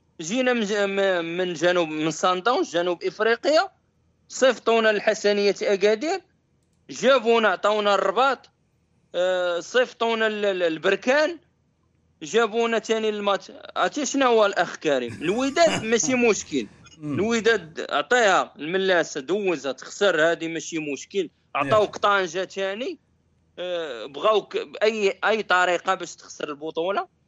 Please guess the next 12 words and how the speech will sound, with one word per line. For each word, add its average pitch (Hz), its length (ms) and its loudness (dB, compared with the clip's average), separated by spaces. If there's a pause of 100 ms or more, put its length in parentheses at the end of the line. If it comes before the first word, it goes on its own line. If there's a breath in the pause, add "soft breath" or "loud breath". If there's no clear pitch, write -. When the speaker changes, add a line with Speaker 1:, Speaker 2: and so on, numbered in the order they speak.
(840)
Speaker 1:
آه، 196 600 -2
شفنا 269 720 0
أن 226 200 -2
الفريق 202 840 0
الآخر 185 640 -4
دائمًا 233 680 0 (240)
نفس - 280 -6
الإشكالية. 247 800 0 (220)
راه 208 120 2
شفنا 240 320 0
ذاك 233 220 2
العام 170 420 2